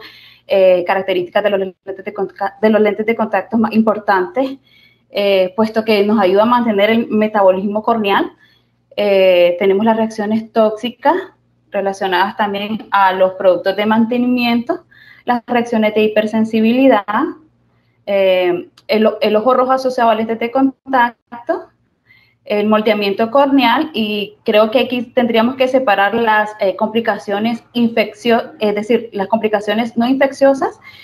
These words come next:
que perfectamente las podemos manejar nosotros en primer nivel como adaptadores, y separarlas de las complicaciones no infecciosas. Yo creo que, y considero también que las complicaciones tienen niveles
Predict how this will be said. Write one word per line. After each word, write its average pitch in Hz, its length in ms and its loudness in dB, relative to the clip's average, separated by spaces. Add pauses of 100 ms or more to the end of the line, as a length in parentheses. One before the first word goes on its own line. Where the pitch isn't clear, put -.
(180)
que 220 340 2
perfectamente 226 600 0
las 247 100 -6
podemos 208 320 0
manejar 208 680 -2
nosotros 220 520 -2
en 220 160 -2
primer 190 320 0
nivel 220 480 0 (380)
como 202 280 0
adaptadores, 196 880 2 (460)
y 320 300 0
separarlas 220 580 0
de 233 140 -6
las 254 140 -6
complicaciones 214 720 -6
no 196 140 -6
infecciosas. 196 960 -4
Yo 175 160 0
creo 190 320 2
que, 220 240 -4 (180)
y 226 160 -6
considero 240 480 0
también 240 260 -2
que 247 100 -2
las 240 160 -4
complicaciones 220 760 -4
tienen 226 340 0
niveles 196 540 2